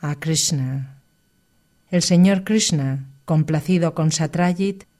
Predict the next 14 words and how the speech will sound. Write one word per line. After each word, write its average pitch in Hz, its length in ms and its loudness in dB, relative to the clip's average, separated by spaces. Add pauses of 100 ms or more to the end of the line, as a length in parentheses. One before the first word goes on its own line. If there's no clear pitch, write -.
(240)
le 180 140 2
informó 180 580 4
que 196 140 0
no 214 160 4
tenía 214 480 4
ninguna 165 500 2
necesidad 160 640 0
de 156 100 -2
la 151 120 -2
joya 156 340 -2
Siamantaka 151 920 -4 (880)
y 185 120 2
le 170 120 4
dijo: 147 600 -4